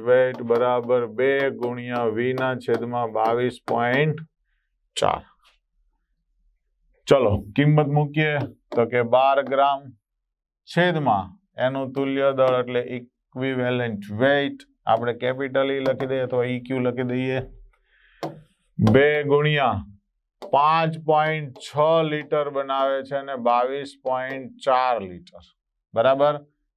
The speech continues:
જો, પાંચ ચોક વીસ થશે એટલે આ ગુણ્યા ચાર જ આવે. બે દુ ચાર.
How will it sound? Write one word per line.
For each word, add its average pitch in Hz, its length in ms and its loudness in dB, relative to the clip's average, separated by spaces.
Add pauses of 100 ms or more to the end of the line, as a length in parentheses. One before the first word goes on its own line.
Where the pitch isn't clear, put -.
(140)
જો, 104 420 0 (460)
પાંચ 139 380 2
ચોક 139 440 -2
વીસ 139 260 -8
થશે 143 220 -6
એટલે 135 180 -2
આ 131 140 4
ગુણ્યા 131 360 -4
ચાર 131 340 0
જ 127 60 -8
આવે. 127 260 0 (1300)
બે 135 320 2
દુ 135 260 0
ચાર. 131 420 2